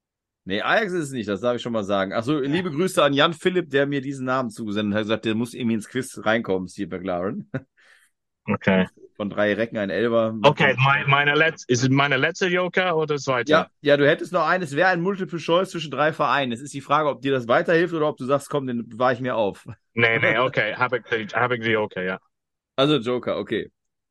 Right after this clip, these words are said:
Speaker 1: Ist
Speaker 2: Ja.
Speaker 1: es P S V Eindhoven? Ist es Roda Kerkrade oder Twente Enschede? Enschede? Also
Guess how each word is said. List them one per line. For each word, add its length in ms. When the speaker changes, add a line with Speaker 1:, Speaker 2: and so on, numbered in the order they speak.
Speaker 1:
Ist 180
Speaker 2:
Ja. 60
Speaker 1:
es 260
P 100
S 120
V 120
Eindhoven? 800
Ist 180
es 260
Roda 380
Kerkrade 880
oder 280
Twente 460
Enschede? 800
Enschede? 560
Also 260